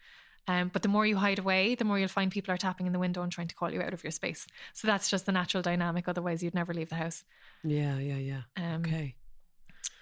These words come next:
Speaker 2: Love it. Number
Speaker 1: so,
Speaker 2: three.
Speaker 1: yeah. Number three,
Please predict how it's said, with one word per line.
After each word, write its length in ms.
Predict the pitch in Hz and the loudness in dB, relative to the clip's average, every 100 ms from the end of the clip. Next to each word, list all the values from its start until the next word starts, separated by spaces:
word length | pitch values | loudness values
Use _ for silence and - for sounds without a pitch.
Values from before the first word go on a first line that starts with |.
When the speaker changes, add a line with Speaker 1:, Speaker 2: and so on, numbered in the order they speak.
| - - - - | -20 -20 -20 -6
Speaker 2:
Love 160 | 160 156 | -2 0
it. 160 | 139 - | 0 2
Number 200 | 165 170 | 2 2
Speaker 1:
so, 100 | 202 | 2
Speaker 2:
three. 140 | 202 | 4
Speaker 1:
yeah. 180 | 180 185 185 _ _ - - - | 2 0 -6 _ _ -20 -8 0
Number 280 | 208 196 | 0 0
three, 640 | 175 - - 277 269 269 | -4 -4 0 4 4 2